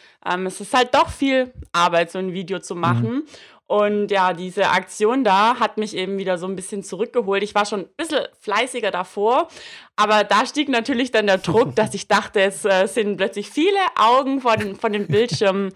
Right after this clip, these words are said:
Speaker 1: <laughs> auf mich gerichtet. Jetzt muss ich da auch ein paar aktuelle Sachen
Speaker 2: Mhm.
Speaker 1: reinstellen. Und ja, ich liebe Schneiden und ich liebe Filmen.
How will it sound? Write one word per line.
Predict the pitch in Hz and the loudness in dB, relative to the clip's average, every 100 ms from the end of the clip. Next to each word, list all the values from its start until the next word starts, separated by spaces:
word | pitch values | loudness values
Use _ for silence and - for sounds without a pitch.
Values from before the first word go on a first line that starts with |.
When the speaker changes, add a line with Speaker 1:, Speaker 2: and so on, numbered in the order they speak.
| - | -14
Speaker 1:
<laughs> | - - | -20 0
auf | 185 185 | 0 0
mich | 208 208 | -4 -4
gerichtet. | - 180 214 202 | -2 -2 0 -2
Jetzt | 185 214 | -2 -2
muss | 214 | -2
ich | 208 202 | -4 2
da | 170 | 2
auch | 208 | 2
ein | 180 | -2
paar | 196 185 | -2 -2
aktuelle | 185 185 170 | -2 -4 -4
Sachen | 170 185 220 | -2 -4 -4
Speaker 2:
Mhm. | - | -4
Speaker 1:
reinstellen. | 160 120 127 160 165 202 233 - - _ _ | -2 -2 -2 0 0 0 -6 -12 -20 _ _
Und | 185 180 175 175 165 | -2 -2 -4 -8 -2
ja, | 160 165 160 _ - | 0 0 -2 _ -20
ich | 180 - | -18 -12
liebe | 185 262 302 285 | -4 -2 -2 -6
Schneiden | - 202 214 240 226 | -6 -2 0 0 -2
und | |
ich | 196 196 | -6 -6
liebe | 214 196 | -8 -8
Filmen. | - 202 202 202 190 196 | -8 -4 -2 -2 -6 -8